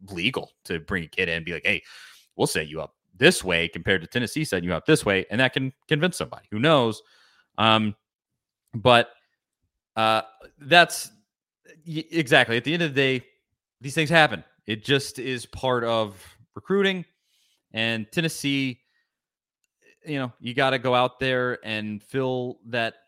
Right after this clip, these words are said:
need. I mean, obviously at safety, that's a, <laughs> it's a particularly tough loss 'cause it's a position that you really, <laughs> you really need guys at, at this point. Um,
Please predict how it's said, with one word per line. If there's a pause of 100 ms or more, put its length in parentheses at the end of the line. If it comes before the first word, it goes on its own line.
need.
I
mean,
obviously
at
safety,
that's
a, (140)
<laughs>
it's
a
particularly
tough
loss
'cause
it's
a
position
that
you
really, (220)
<laughs>
you
really
need (440)
guys
at, (440)
at
this
point. (520)
Um,